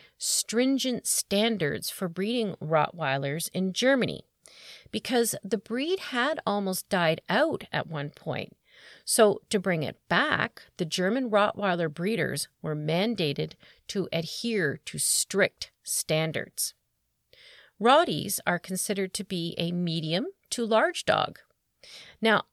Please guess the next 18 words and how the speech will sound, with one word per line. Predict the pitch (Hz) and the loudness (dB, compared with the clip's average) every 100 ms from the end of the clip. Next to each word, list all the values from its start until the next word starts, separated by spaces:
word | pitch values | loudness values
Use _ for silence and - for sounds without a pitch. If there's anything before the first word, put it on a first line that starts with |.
| - | 2
I | 220 240 | 4 4
can | - 254 | 2 2
see | - - 302 370 | 2 0 0 0
some | 381 - 233 226 - | 0 0 -2 -2 -2
eyebrows | 185 311 214 160 160 - | -2 -2 2 2 0 -2
raising | 170 220 220 | -2 -2 -2
here | 202 165 | -2 -2
because | 156 185 - 202 - - - - | -4 -6 -2 -2 -2 -12 -20 -12
you've | 156 - | -12 -10
probably | - 214 254 240 165 | -2 2 2 2 0
seen | - 190 165 143 | -2 -2 -2 -4
some | - 131 131 _ _ | -4 -4 -6 _ _
very | - 170 185 151 120 - | -2 4 4 2 -6 -4
big | 165 156 | -6 -4
Rottweilers. | 165 165 - 135 - - - - _ _ _ _ - - - - | -2 -2 -2 -4 -6 -10 -10 -12 _ _ _ _ -20 -20 -20 -6
The | 233 226 | -4 -2
huge | - 254 285 359 - | -2 -2 0 -2 0
Rottweilers | 240 220 - 185 170 151 - 156 156 196 | 4 4 4 -2 -4 -2 -2 0 -2 -2